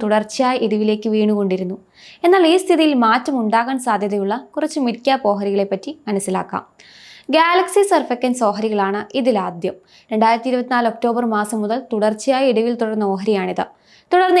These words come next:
ഏപ്രിൽ ഏഴിന് അൻപത്തിരണ്ട് ആഴ്ചയിലെ താഴ്ന്ന നിലയായ രണ്ടായിരത്തി ഇരുപത് രൂപയിലേക്ക് കൂപ്പുകുത്തി. നിലവിൽ രണ്ടായിരത്തി ഇരുന്നൂറ്റി അൻപത് രൂപയ്ക്ക് മുകളിലാണ് തുടരുന്നതെന്ന് കാണാം.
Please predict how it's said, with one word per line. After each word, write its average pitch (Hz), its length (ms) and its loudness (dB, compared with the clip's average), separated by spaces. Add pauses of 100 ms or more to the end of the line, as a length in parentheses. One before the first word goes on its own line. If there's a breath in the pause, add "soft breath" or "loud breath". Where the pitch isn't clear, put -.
ഏപ്രിൽ 277 260 2
ഏഴിന് 226 360 2 (160)
അൻപത്തിരണ്ട് 240 420 0
ആഴ്ചയിലെ 208 440 -2 (120)
താഴ്ന്ന 233 420 0
നിലയായ 202 400 -2
രണ്ടായിരത്തി 214 440 -2
ഇരുപത് 240 320 0
രൂപയിലേക്ക് 208 560 -2
കൂപ്പുകുത്തി. 202 500 -4 (500 loud breath)
നിലവിൽ 381 320 4
രണ്ടായിരത്തി 277 440 2
ഇരുന്നൂറ്റി 262 300 0 (120)
അൻപത് 233 360 0
രൂപയ്ക്ക് 233 360 -2
മുകളിലാണ് 202 480 -2
തുടരുന്നതെന്ന് 196 600 -4
കാണാം. 185 260 -6